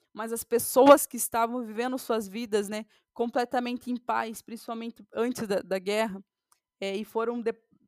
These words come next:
deparadas com, com esse cenário, né, mudando completa-,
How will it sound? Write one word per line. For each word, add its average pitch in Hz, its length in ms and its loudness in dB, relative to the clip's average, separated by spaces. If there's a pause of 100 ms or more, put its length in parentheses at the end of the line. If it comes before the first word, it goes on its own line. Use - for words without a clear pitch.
(240)
deparadas 214 600 -4
com, 208 340 -6
com - 120 -4
esse 214 200 -8
cenário, 208 580 -2
né, 202 180 -4 (300)
mudando 220 480 4
completa-, 240 560 0